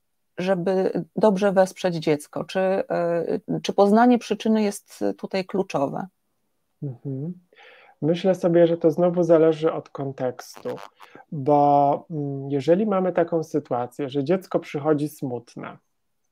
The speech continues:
Speaker 2: a na ogół nie jest w jakimś bardzo obniżonym nastroju, bo też będziemy musieli troszeczkę sobie ten smutek od obniżonego nastroju, e, mm, pewnie w trakcie rozmowy jakoś zróżnicować. Natomiast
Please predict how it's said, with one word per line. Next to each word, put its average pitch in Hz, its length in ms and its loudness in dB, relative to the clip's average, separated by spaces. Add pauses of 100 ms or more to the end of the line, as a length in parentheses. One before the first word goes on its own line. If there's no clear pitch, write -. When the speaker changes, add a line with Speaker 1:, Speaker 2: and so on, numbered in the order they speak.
(680)
Speaker 2:
a 226 60 2
na 220 200 2
ogół 175 580 4 (580)
nie 175 160 2
jest 185 180 4
w 151 40 2
jakimś 151 340 2
bardzo 160 360 8
obniżonym 151 600 2
nastroju, 151 500 0
bo 131 100 0
też 143 180 0
będziemy 147 300 0
musieli 147 260 -6
troszeczkę 143 380 -4
sobie 139 240 0
ten 143 160 -2
smutek 160 440 0
od 143 120 -2
obniżonego 143 640 0
nastroju, 139 640 -4 (580)
e, 120 320 -4 (220)
mm, 123 320 -12
pewnie 123 240 -6 (220)
w - 240 -20
trakcie - 340 -6
rozmowy 131 420 -2
jakoś 127 400 -4
zróżnicować. 135 920 -4
Natomiast 160 460 -4